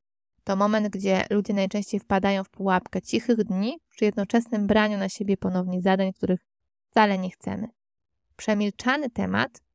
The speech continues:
to cichy zabójca relacji. Dlatego bez względu, no, na to, czy to ty zapominasz o ustaleniach, czy druga osoba znowu zacznie w nerwach wypominać coś, o czym zapominasz, wiesz, jak postępować, aby rozładować to napięcie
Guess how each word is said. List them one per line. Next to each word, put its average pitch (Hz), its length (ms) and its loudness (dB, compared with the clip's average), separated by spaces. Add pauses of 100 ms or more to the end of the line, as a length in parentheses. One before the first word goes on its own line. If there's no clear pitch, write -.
to 202 140 -4
cichy 226 360 0
zabójca 190 480 0
relacji. 185 560 -2
Dlatego 202 360 -2
bez 202 180 -2
względu, 214 500 -2
no, 190 360 -4
na 208 140 0
to, 202 140 -4
czy 180 460 -2 (340)
to 180 100 -4
ty 185 180 -2
zapominasz 220 560 2
o 196 80 2
ustaleniach, 190 520 -2
czy - 120 -14
druga 180 240 0
osoba 214 420 2 (640)
znowu 208 380 2
zacznie 202 340 0
w 190 40 -6
nerwach 196 360 0
wypominać 196 520 -2
coś, - 280 -2
o - 120 -4
czym 190 180 -4
zapominasz, 190 840 -2 (800)
wiesz, 262 300 4
jak 226 160 2
postępować, 190 800 -2
aby 185 180 -4
rozładować 185 520 -2
to 185 100 -12
napięcie 180 440 -10